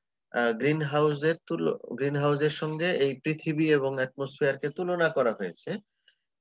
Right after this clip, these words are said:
The greenhouse is not at all responsible for greenhouse effect। যে গ্রিনহাউস ইফেক্টের জন্য গাছপালা তৈরির জন্য যে গ্রিনহাউস ব্যবহার করা হয় সেটা কিন্তু মোটেও দায়ী নয়,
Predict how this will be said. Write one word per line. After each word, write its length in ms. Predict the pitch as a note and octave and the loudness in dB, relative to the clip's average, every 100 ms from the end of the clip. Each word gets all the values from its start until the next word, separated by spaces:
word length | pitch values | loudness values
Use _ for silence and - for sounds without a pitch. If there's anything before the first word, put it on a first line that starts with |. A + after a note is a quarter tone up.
| - | -2
The 120 | B2+ | -2
greenhouse 680 | A2+ D3 E3+ D#3+ F3+ F3+ - | 2 2 2 2 2 2 -2
is 200 | - D3 C#3+ | -4 -4 0
not 260 | C#3 D#3 - C3+ | 2 2 2 -2
at 80 | C#3+ | 2
all 140 | D3 D#3 C#3 | 2 2 0
responsible 680 | C3 - C#3 C3 C#3 C3+ C#3 | 0 -4 -4 -4 -4 -4 -4
for 280 | - B2 B2 | -4 -2 -2
greenhouse 680 | C3+ A#2+ A#2 A2+ G#2+ - - | -2 -4 -2 -2 -4 -6 -14
effect। 400 | - E2 - - _ _ _ _ _ _ _ _ _ _ | -10 -10 -10 -20 _ _ _ _ _ _ _ _ _ _
যে 140 | A#2 | -4
গ্রিনহাউস 600 | G#2+ C#3 D#3+ D#3+ E3+ D#3 D3 _ | 0 0 2 4 4 4 -8 _
ইফেক্টের 560 | D3 C#3+ D#3 - D#3+ | -10 0 0 2 -2
জন্য 460 | D3 D#3 C#3+ B2+ G3+ - _ _ B2 | 2 2 2 0 0 -8 _ _ -2
গাছপালা 460 | C3+ - D3+ D3+ | -2 0 2 2
তৈরির 340 | D3+ D#3 D#3 D3 | 2 0 0 -2
জন্য 280 | D3+ D#3 | 0 0
যে 100 | C#3+ | 0
গ্রিনহাউস 540 | C3 C#3 C#3+ C#3 C#3+ C3+ | -2 -2 -4 0 0 4
ব্যবহার 380 | B2+ B2+ B2+ A#2+ | 4 4 2 0
করা 240 | A2+ G2 | 2 0
হয় 160 | A2 - | 0 -2
সেটা 320 | - C#3+ D3+ | -2 0 0
কিন্তু 480 | - D3 C#3 F3+ B3 _ _ _ - | 0 -6 -4 -6 -6 _ _ _ -4
মোটেও 340 | C3+ C3+ C#3 | -4 0 0
দায়ী 520 | D3+ A#2+ A#2 A#2+ A#2+ - A2+ | 2 2 4 4 0 -4 -4
নয়, 160 | G#2 F2 | -4 -4